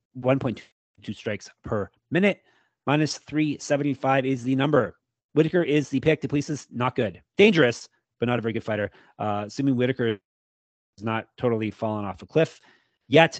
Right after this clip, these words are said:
which he hasn't sh-, shown in, uh, hints of that in past fights, then, uh, he sh-, it should be Whitaker's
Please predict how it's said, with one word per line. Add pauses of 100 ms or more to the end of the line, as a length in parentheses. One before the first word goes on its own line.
(140)
which
he
hasn't
sh-, (160)
shown
in,
uh,
hints
of
that
in
past
fights,
then,
uh, (320)
he
sh-,
it
should
be
Whitaker's